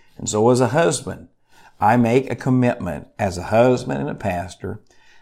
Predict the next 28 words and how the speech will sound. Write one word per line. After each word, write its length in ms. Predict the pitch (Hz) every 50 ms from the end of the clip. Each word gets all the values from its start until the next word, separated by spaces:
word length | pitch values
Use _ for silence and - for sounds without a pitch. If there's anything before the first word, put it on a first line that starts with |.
| _ _
that 100 | - 107
unless 480 | 110 107 110 113 123 151 170 160 - -
you 240 | 113 120 139 127
are 360 | 107 95 92 92 95 87 - - _ _ _ _ _ _ _ _ - _ _ _ - - _ _ _ _ _ _ _ _ _ -
my 240 | - - 110 113 135
grandmother's 760 | 135 120 110 123 127 127 117 101 92 92 87 87 82 82 90 - - -
age 520 | - 95 87 92 92 95 110 120 113 - - _ _
or 140 | 104 98
very 300 | 90 95 107 113 117 113
close 500 | 104 - - - 143 139 156 139 - -
to 120 | - - 95
that, 420 | 90 87 92 95 107 - - - _ _ _ _ _ _ _ -
I 160 | 107 117 156
do 220 | 156 131 117 123
not 300 | 127 123 120 123 - -
meet 260 | 113 110 107 110 - -
with 160 | 117 113 117
females 560 | - 120 113 107 98 95 90 92 101 104 101
alone. 560 | 107 113 123 135 139 127 113 85 - - - - _ _ _ _ _ _ _ _ _ _ _
And 200 | - 92 87 80
so 560 | - - 95 92 101 120 156 175 - - - - _ _ _
it's 180 | 101 98 -
a 60 | 95
choice 380 | 85 - - 123 117 110 104 -
that 100 | 104 95
I 220 | 98 107 120 165
have 280 | 180 160 135 101 90 95
made 460 | 107 98 92 87 95 131 156 - -